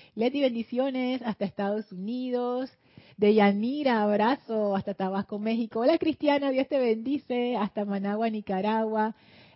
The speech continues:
Edith dice, "Lorna, para mí el júbilo es una mezcla de fuerza y fortaleza para seguir". Y dice Iván, "A mí me atrajo precisamente Saint Germain hace veintitrés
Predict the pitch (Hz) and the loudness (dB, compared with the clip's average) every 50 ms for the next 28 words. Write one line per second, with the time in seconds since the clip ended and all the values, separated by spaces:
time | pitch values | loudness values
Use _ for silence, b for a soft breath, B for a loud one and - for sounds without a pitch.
0 | B _ - 233 220 214 208 208 208 226 294 285 262 202 202 226 247 254 - - | B _ 2 4 6 6 6 4 4 4 2 2 0 0 -2 -4 -4 -4 -2 -4
1 | 202 190 214 247 254 240 226 208 202 190 196 190 190 196 202 220 220 226 233 - | -2 0 0 0 0 0 -2 -4 -4 -2 0 0 0 0 -2 -4 -4 -4 -6 -8
2 | - 285 269 254 254 254 240 240 - - 208 208 208 220 226 220 214 214 214 226 | -8 -8 -6 -4 -4 -4 -4 -4 -4 -4 -6 -6 -6 -6 -6 -4 -4 -4 -4 -6
3 | 226 - - 247 233 226 202 180 170 - _ _ - 247 254 262 277 285 - - | -6 -6 -6 -4 -4 -4 -4 -6 -8 -10 _ _ -8 -4 -2 0 0 -2 -2 -4
4 | 285 285 B B B B B B - 247 233 220 - - 208 196 190 185 - 190 | -4 -6 B B B B B B -4 -4 -4 -4 -4 -6 -6 -6 -6 -4 -2 -2
5 | 185 185 185 196 208 214 226 - - 240 240 233 - - 202 185 180 180 180 175 | 0 2 2 4 2 2 0 -2 -4 -6 -8 -8 -6 -4 -2 0 0 2 0 0
6 | 175 - - - 190 170 170 170 165 165 190 220 226 208 185 170 160 151 B B | -2 -4 -8 -8 -6 -4 -4 -4 -4 -4 -4 -4 -2 -2 -2 -2 -4 -8 B B
7 | B B B B - 202 202 202 214 - - 226 220 214 214 208 202 185 180 - | B B B B -2 0 0 0 0 0 0 0 0 0 0 2 2 2 0 0
8 | 196 196 202 220 226 240 247 247 - 247 240 247 254 240 - 226 214 - - 330 | -4 -4 -2 -2 -2 -2 -4 -2 -2 -2 -2 -2 -2 -2 -2 -2 -2 -2 -2 -4
9 | 330 - 311 285 277 277 269 262 269 277 - 240 214 202 196 196 196 196 208 214 | -2 0 -2 -2 -2 -4 -4 -2 -4 -4 -2 -4 -4 -2 -2 -2 -2 -2 0 0
10 | 208 202 190 - 196 208 196 - 240 226 214 208 214 202 202 - 226 226 226 - | 0 -2 -2 -2 -2 -2 -2 -2 -2 -2 0 2 0 0 0 -2 -2 -4 -4 -4
11 | _ 330 311 294 302 311 | _ 2 4 4 4 4